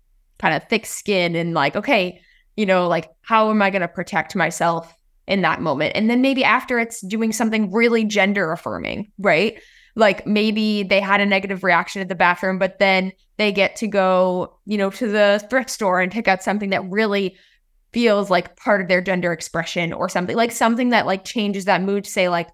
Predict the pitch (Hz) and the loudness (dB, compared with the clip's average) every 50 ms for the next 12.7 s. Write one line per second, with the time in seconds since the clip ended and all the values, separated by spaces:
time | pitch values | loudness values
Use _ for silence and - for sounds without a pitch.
0 | _ _ _ _ _ - 202 202 202 196 196 190 190 196 196 - 185 180 180 190 | _ _ _ _ _ 0 0 2 2 2 0 0 0 -2 0 0 0 2 2 2
1 | 190 190 175 180 180 180 196 202 196 208 196 202 - 202 170 - 202 190 - - | 0 0 0 -2 -2 -2 -4 0 2 4 4 4 2 -2 -4 -2 -2 -2 -2 -2
2 | - 180 185 185 170 185 190 202 208 180 160 175 170 175 180 180 - - _ _ | -2 0 0 0 -2 0 0 2 0 0 0 0 2 2 2 0 -2 -10 _ _
3 | _ - 196 190 180 175 - - - - 196 185 190 185 180 175 170 175 185 185 | _ -8 -6 -6 -6 -6 -8 -6 0 2 2 2 2 2 2 2 2 2 2 0
4 | 180 - 131 170 160 - - - 156 156 165 165 214 311 320 - _ _ _ _ | 0 -2 -2 -2 -2 -4 -8 -6 -4 -2 -2 -4 -4 -6 -8 -12 _ _ _ _
5 | _ _ _ _ _ _ _ _ 233 226 220 208 214 220 226 226 202 202 185 - | _ _ _ _ _ _ _ _ 0 0 0 2 2 2 2 2 2 0 0 2
6 | 208 214 196 202 190 185 185 196 - 180 180 175 175 170 - - 214 190 165 160 | 2 2 2 2 2 2 0 0 0 0 0 0 0 -2 -2 -2 0 0 0 -2
7 | 165 - 170 170 170 - _ _ _ _ _ _ 180 196 208 196 180 180 180 180 | -2 -4 -6 -6 -6 -10 _ _ _ _ _ _ 0 0 2 4 4 2 2 2
8 | 180 160 160 160 160 151 - - - - - - - - 67 64 62 - - - | 0 0 0 0 0 -2 -2 -4 -8 -8 -8 -6 -6 -4 -6 -6 -6 -2 -2 -2
9 | 64 - 185 202 - 277 269 247 - 320 320 311 330 339 320 330 330 320 330 285 | -2 -2 -4 -2 0 -2 -2 0 0 -2 0 0 0 -2 -2 -4 -6 -4 0 0
10 | 285 285 - 240 269 403 - 160 - - - - - - - - - 202 196 175 | 0 0 -2 -2 2 4 4 4 4 2 -2 -6 -14 -18 -18 -8 -4 -2 0 2
11 | 170 185 190 185 - 190 - 180 180 185 185 185 180 175 - 170 170 - 185 170 | 2 0 0 -4 -6 -2 0 0 0 0 0 -4 -6 -4 -4 -6 -4 -2 -4 -4
12 | 156 - 139 165 160 - - - - 208 214 - - | -4 -2 -4 -6 -6 -8 -12 -12 -10 -10 -12 -14 -16